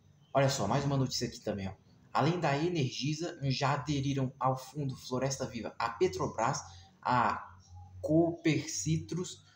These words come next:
o Grupo Heineken, a, hum, a Itaipu, hum, Binacional, o governo de Mato Grosso do Sul, ó, o governo de Mato Grosso do Sul também tá envolvido aí no meio também,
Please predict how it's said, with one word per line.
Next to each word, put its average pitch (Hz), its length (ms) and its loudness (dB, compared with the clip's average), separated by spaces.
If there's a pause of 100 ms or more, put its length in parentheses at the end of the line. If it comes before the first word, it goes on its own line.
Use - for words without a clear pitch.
(200)
o 151 100 0
Grupo 151 640 2 (460)
Heineken, 160 680 2 (440)
a, 127 360 0
hum, 120 300 0
a 117 80 0
Itaipu, 143 840 0 (160)
hum, 127 300 2
Binacional, 135 1120 0 (140)
o 127 80 -4
governo 143 540 2
de 131 120 -4
Mato 135 380 0
Grosso 139 400 -2
do 110 120 -8
Sul, 156 440 -4
ó, - 160 -8 (320)
o 107 60 -10
governo 101 280 -4
de - 60 -12
Mato 113 240 -2
Grosso 107 220 -12
do - 60 -14
Sul - 140 -14
também 127 240 -2
tá - 280 -6
envolvido 135 400 -2
aí 147 80 -6
no 143 60 -10
meio 139 120 -10
também, 110 300 -6